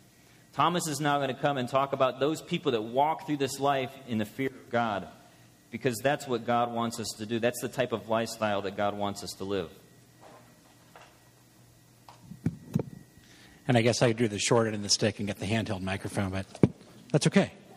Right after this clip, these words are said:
Speaker 2: I'm used to it. So if, <laughs> so I, I, I am the best looking.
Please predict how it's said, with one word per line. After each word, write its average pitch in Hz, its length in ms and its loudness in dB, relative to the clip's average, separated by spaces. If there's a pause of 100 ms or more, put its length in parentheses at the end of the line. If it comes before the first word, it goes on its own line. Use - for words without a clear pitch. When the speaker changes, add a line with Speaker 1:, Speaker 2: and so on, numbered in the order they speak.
(1400)
Speaker 2:
I'm 117 80 -2
used 110 180 0
to 101 100 -4
it. 85 100 -8 (1300)
So 208 360 6
if, 214 220 4 (880)
<laughs> - 20 -16
so 220 240 6 (800)
I, 160 200 0
I, 147 280 6
I 151 120 6
am 143 120 6
the 131 80 2
best 127 240 2
looking. 107 360 0